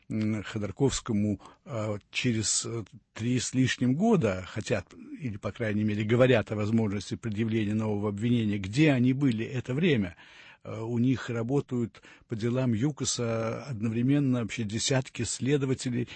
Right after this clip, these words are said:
огромное количество оперативных работников и так далее. А они,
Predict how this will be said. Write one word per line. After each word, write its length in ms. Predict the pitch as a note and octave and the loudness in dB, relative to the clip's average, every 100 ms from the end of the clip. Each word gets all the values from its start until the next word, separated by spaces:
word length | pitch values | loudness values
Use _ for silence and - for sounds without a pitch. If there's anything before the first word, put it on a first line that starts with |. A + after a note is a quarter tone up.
| - - | -16 -6
огромное 540 | A2 G#2 C#3 C3+ B2 A2 | -2 4 8 8 6 4
количество 540 | B2 A#2+ C3 - A#2+ | 0 -2 -2 -4 -4
оперативных 760 | G#2 A#2+ A2+ - C#3 A#2+ A2+ - | -2 -2 -2 0 0 0 -2 -6
работников 680 | A2+ A2+ B2+ A#2+ A2+ G#2+ B2+ | -6 0 0 0 -2 -2 -4
и 60 | |
так 260 | - A2 G2 | -2 -4 -2
далее. 380 | G2 G#2+ A#2+ B2 | -2 -2 -2 -2
А 220 | A#2 A2+ | 0 0
они, 400 | G#2+ A2+ B2+ | 4 6 4